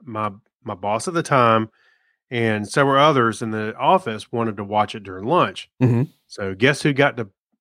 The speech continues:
Speaker 1: BitTorrent episodes? <laughs> So I would take 'em in the office and we would watch them all together. And there were ti-, sometimes, especially at the beginning of the season, there's always that person that go, "Oh, I got the flint. Yay.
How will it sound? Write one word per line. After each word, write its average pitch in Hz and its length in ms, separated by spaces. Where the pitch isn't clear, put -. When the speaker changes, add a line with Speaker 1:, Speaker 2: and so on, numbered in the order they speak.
Speaker 1:
BitTorrent 127 580
episodes? 98 680
<laughs> - 600
So 143 120
I 135 80
would 123 180
take 147 180
'em 160 80
in 143 60
the 120 80
office 123 460
and 123 540
we 131 80
would 120 180
watch 135 300
them 131 140
all 113 100
together. 110 600
And 123 180
there 160 80
were 160 100
ti-, 156 280
sometimes, 185 640
especially 196 340
at 180 40
the 170 60
beginning 139 400
of 135 60
the 117 80
season, 113 560
there's 135 180
always 170 280
that 196 160
person 170 300
that - 60
go, 151 80
"Oh, 196 60
I 202 140
got 202 160
the 175 60
flint. 208 360
Yay. 214 380